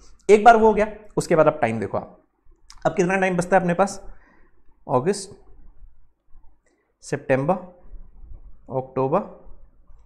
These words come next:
नवंबर, दिसंबर, पाँच महीने, है ना? अब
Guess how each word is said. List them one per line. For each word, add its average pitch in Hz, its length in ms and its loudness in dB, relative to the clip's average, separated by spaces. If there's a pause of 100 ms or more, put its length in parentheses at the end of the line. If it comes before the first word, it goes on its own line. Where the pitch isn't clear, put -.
(460)
नवंबर, 127 460 -2 (1080)
दिसंबर, 113 420 -10 (1080)
पाँच 156 220 -4
महीने, 147 200 -8
है - 520 -8
ना? 180 60 0 (520)
अब 143 60 4